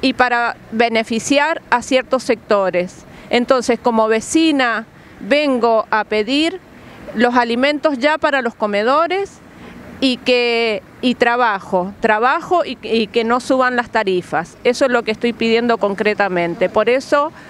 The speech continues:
hoy día estoy acá y nos estamos organizando, autoconvocados. El diecisiete nos concentramos en Aysán para decirle no al aumento del agua y nos concentramos a las diez en Aysán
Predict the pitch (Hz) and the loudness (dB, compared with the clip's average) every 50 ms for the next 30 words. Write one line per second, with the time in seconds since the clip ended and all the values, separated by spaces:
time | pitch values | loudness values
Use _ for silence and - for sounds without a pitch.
0 | - - - - - 226 233 233 240 269 285 302 320 311 269 - 269 254 247 240 | -20 -20 -4 0 0 0 2 2 0 2 2 2 0 -2 -2 0 0 2 2 0
1 | 233 226 - 208 196 185 - - 233 226 233 233 233 226 233 - 285 285 285 320 | 0 0 0 0 -2 -2 -4 -6 -4 -2 -2 0 0 -2 -2 0 0 0 2 2
2 | 330 330 311 285 269 269 247 247 240 - - 320 311 320 330 311 302 302 294 262 | 2 2 2 0 0 -2 -2 -2 -4 -2 0 0 0 0 0 0 0 0 2 2
3 | 190 226 220 220 - 214 202 - 214 214 208 202 208 202 269 285 302 320 320 339 | 2 0 0 -2 -4 -4 -2 -2 -4 -2 -2 -2 -2 0 0 0 0 0 0 0
4 | 339 359 381 - - - - - - - - - - - - - - - - - | 0 0 -2 -4 -8 -16 -18 -18 -18 -18 -16 -16 -16 -16 -16 -16 -14 -14 -6 -2
5 | - 240 240 233 233 220 247 240 240 - 247 233 - - 285 320 339 359 - - | 0 0 2 0 0 0 0 0 0 0 -2 -2 0 0 2 2 2 2 2 0
6 | 339 330 294 277 277 269 - 254 240 240 - 240 240 240 - 294 302 302 294 269 | 0 0 0 0 -2 0 -2 -2 -2 0 0 -2 0 0 0 0 0 0 0 0
7 | 247 233 220 202 202 202 - - - - - - - - 233 240 240 240 226 220 | 0 0 0 0 0 -2 -6 -10 -12 -12 -12 -12 -6 -4 -2 0 0 0 0 0
8 | 220 214 - - 302 320 349 381 427 466 427 - - - - - - - - - | -2 -4 -2 0 0 2 0 0 -2 -4 -8 -12 -16 -18 -18 -16 -16 -16 -14 -14
9 | - - - - - 247 240 233 233 233 233 226 - - 285 277 269 262 254 240 | -14 -12 -4 0 0 2 2 2 0 0 0 -2 0 0 0 2 2 2 2 2
10 | 233 269 285 320 359 392 381 349 330 302 285 269 277 285 269 - 269 254 240 233 | 2 2 4 4 4 2 2 2 2 0 0 0 0 0 0 0 0 0 0 0
11 | 262 277 294 302 302 294 302 311 202 - - - - 233 254 247 254 233 240 240 | 0 0 0 0 0 0 -2 -2 -2 -4 -8 -12 -10 -8 -6 -4 -2 0 0 -2
12 | - - 254 240 226 - 247 247 233 - 277 262 240 233 214 208 202 202 208 - | 0 -2 -2 -2 0 0 -2 0 0 0 0 0 0 0 0 -2 -2 -2 -4 -10
13 | - - - - - - 214 208 202 202 214 214 247 285 320 320 339 311 311 294 | -16 -20 -20 -12 -4 -2 0 2 2 2 0 0 0 0 2 2 2 2 0 0
14 | 277 247 - - 302 330 381 392 | -2 -2 -2 0 0 0 0 -2